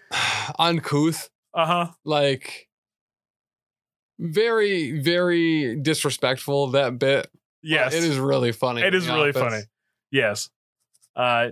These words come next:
Speaker 2: shout out to The Office.
Speaker 1: Yeah.
Speaker 2: It's all right.
Speaker 1: It's better than Parks and Rec. Anyway.
Speaker 2: Anyway.
Speaker 1: Here's the thing.
Speaker 2: Yeah.
Speaker 1: I am a menu particulitis,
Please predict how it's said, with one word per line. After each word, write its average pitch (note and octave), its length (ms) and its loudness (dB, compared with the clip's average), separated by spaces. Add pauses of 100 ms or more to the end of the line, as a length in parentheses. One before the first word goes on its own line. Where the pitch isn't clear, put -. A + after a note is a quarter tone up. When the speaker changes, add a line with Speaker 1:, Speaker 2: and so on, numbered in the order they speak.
(160)
Speaker 2:
shout D#3+ 240 2
out C3+ 100 0
to A#2+ 100 -8
The G#2 100 -6
Office. F#2+ 400 -8
Speaker 1:
Yeah. G#2 260 -4 (200)
Speaker 2:
It's D3 160 -4
all G2 80 -2
right. - 200 -10 (120)
Speaker 1:
It's B2 120 -12
better F2+ 240 -4
than C2 120 -10
Parks A#2 240 -8
and G#2+ 100 -6
Rec. G#2+ 300 -6 (3500)
Anyway. A#2 840 0 (400)
Speaker 2:
Anyway. C#3+ 1040 0 (1000)
Speaker 1:
Here's B3+ 240 2
the A#3 60 -2
thing. A#2+ 540 -2
Speaker 2:
Yeah. C#3 240 0 (160)
Speaker 1:
I G#3 240 0
am F#3+ 300 0
a F3 420 2
menu E3+ 680 2
particulitis, D#3 1400 -2